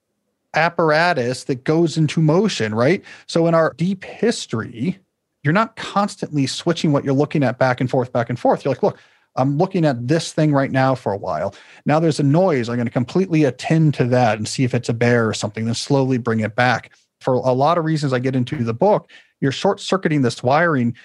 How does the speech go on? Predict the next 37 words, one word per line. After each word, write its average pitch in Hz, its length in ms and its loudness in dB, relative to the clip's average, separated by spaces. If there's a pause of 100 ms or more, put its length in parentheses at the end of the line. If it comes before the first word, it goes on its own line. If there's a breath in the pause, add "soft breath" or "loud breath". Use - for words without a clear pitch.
(160 loud breath)
when 131 100 0
you 131 60 2
do 127 140 0
quick 190 320 -4
checks - 300 0
of 127 180 -2
email 139 300 2
inboxes 117 500 -2
or 104 80 -2
Slack. - 420 -2
Now, 135 100 -2
the 135 140 0
average 175 340 0
knowledge 156 360 0
worker 120 260 -2
in 117 60 0
the 117 80 -2
one 131 240 0
big 113 180 -2
study 170 320 0
I 117 60 0
cited 113 400 -4
is 110 80 -6
gonna 127 160 -2
check 131 240 -2
their 123 160 -2
email 131 260 2
inbox 123 440 0
once 127 200 -2
every 120 180 -2
six - 280 -6
minutes 139 400 0
on 113 120 -2
average. - 360 -10 (360)
So - 100 -8
you're - 180 -8
constantly - 840 -6